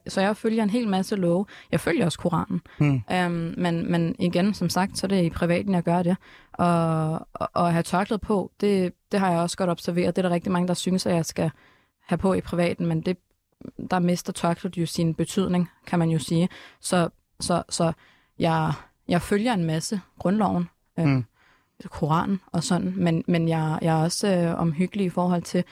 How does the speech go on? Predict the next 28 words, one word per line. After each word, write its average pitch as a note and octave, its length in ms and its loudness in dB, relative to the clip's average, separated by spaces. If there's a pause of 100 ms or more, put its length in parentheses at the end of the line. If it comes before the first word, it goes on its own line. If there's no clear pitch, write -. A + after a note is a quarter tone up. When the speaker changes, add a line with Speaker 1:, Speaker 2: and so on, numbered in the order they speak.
(320)
Speaker 1:
hvorhen, A3+ 760 0 (160)
øh, E3+ 420 2
hvilken F3+ 300 0
situation F#3+ 600 0
jeg G3 220 2
er G3 120 2
i, F3+ 80 -4
og, E3+ 200 0 (460)
og - 380 -6
ja, A#3 200 2
hvor D4+ 160 0
det D4+ 100 0
er, D4+ 40 0
jeg D4+ 140 -2
står C#4+ 240 -2
henne, C#4 140 2
hvem C4 160 0
det B3 80 -4
er, B3+ 40 0
jeg B3+ 100 -2
taler B3+ 260 -2
med. A#3 160 0 (1080)
Hmm? C#4+ 120 0 (800)
Speaker 2:
Så G3 80 4
nemt F3+ 200 2
er D#3 80 4
det D#3+ 60 2
at D#3 60 0